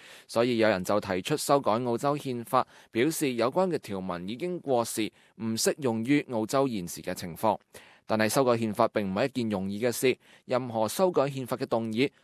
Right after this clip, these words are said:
需經由全民公決投票表決。而舉行全民公決之前，修訂草案亦都必須得到國會兩院通過。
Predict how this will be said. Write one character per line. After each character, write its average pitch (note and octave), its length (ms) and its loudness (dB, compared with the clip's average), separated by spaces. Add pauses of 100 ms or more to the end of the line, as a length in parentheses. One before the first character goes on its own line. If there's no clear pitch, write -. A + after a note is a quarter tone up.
需 G3+ 220 2
經 F#3+ 260 0
由 G2 160 2
全 G2+ 260 -4
民 G2+ 240 -2
公 F3 260 -2
決 C#3+ 220 -2
投 F2+ 180 -4
票 G#2 200 -6
表 F2 160 -2
決。 A2+ 200 0 (340)
而 G#2+ 140 -8
舉 A#2 160 2
行 C3 180 0
全 G#2 160 -6
民 G2 200 -4
公 D3+ 180 -2
決 C#3 140 -2
之 D#3+ 200 2
前， C3 240 -2 (220)
修 F#3 260 4
訂 B2 220 0
草 G#2 200 -2 (140)
案 A#2 160 0
亦 G#2+ 60 -2
都 D3 180 0
必 D#3+ 140 0
須 D3+ 180 2
得 D3 140 -2
到 A#2 200 0
國 G#2+ 220 0
會 G#2 200 0
兩 G2+ 300 -2
院 F#2 200 -4
通 A#2+ 320 -8
過。 G#2+ 240 2